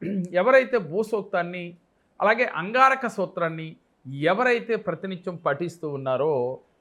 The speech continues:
వారికి భూ సంబంధమైన వ్యాపారాలన్నీ కూడా బాగా అభివృద్ధి చెందుతాయి. ఎందుకనంటే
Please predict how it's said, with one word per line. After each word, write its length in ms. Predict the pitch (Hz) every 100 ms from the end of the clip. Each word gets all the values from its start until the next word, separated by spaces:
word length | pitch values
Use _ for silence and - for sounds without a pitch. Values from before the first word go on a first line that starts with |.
| -
వారికి 680 | 147 208 208 175 147 185 135 113
భూ 220 | 208 262
సంబంధమైన 800 | 254 220 202 208 202 190 185 180
వ్యాపారాలన్నీ 1000 | 156 156 156 160 156 147 123 160 220 240
కూడా 560 | - 156 180 151 147 - _ -
బాగా 300 | 143 180 190
అభివృద్ధి 340 | 123 131 143 143
చెందుతాయి. 680 | 120 107 - - _ _ 123
ఎందుకనంటే 720 | 123 156 165 135 151 240 -